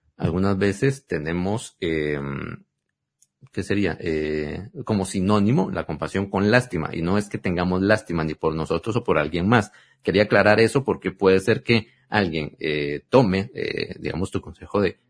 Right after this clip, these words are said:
de que tenemos que tener compasión con la persona y, en el caso de ustedes mismas, compasión con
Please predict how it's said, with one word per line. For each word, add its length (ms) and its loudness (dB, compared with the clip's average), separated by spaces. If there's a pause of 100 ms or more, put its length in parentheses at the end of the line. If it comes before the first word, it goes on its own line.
(200)
de 100 -4
que 80 -8
tenemos 220 -4
que 80 -10
tener 200 -6
compasión 640 2 (300)
con 180 8
la 100 0
persona 400 -2
y, 320 6
en 80 0
el 120 -2
caso 260 2
de 80 2
ustedes 420 0
mismas, 460 4 (200)
compasión 520 0
con 260 -2